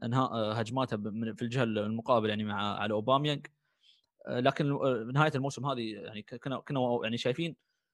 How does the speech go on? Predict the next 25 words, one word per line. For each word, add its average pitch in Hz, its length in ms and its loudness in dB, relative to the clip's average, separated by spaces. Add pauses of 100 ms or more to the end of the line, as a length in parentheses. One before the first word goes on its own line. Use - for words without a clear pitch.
(140)
شايفين 139 280 -2
بيبي 143 300 0
مثل 117 160 -4
ما 131 100 -2
قلت 139 140 -6
فرديا 127 320 -2
متطور. 107 440 -4
يعني 107 300 -6
حتى 139 240 2
نبرة 131 320 2
أرتيتا 123 360 0
عنه 117 220 0
في، 117 340 -8 (420)
آه، 113 120 -2
المؤتمرات 123 440 0
الصحفية، 120 540 -2
خلينا 120 300 -2
نقول 120 140 -2
من 117 100 -2
بداية 127 240 6
السنة 127 380 0
ل-، 110 80 0
إلى، 117 240 -2
إلى 123 200 2
الآن 143 340 0